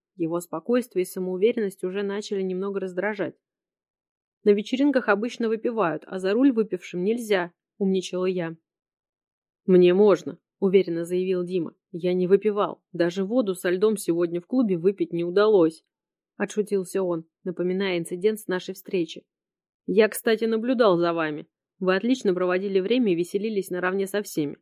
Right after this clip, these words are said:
А пили только безалкогольные коктейли», ответил он. Дима уверенно и быстро вёл машину,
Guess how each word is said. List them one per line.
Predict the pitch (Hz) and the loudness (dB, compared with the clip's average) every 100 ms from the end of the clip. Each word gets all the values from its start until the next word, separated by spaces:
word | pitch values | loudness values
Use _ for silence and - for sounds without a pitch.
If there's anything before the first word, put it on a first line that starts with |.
| _ _ _ _ _ | _ _ _ _ _
А | - 180 | 0 0
пили | 240 269 220 | 4 6 6
только | 202 202 | 4 2
безалкогольные | 185 180 190 196 190 220 220 | 0 -2 -2 -2 0 2 0
коктейли», | 202 214 - 165 151 - _ _ - | -2 -2 2 4 2 -4 _ _ -14
ответил | 160 175 165 175 | -8 -6 -6 -6
он. | 165 175 _ _ _ _ 214 | -8 -12 _ _ _ _ 0
Дима | 269 240 | 4 6
уверенно | 190 214 220 196 | 6 4 2 0
и | 170 | -2
быстро | 196 214 - | -4 -4 -6
вёл | 180 190 | -4 -4
машину, | 196 208 170 139 | -4 -6 -6 -6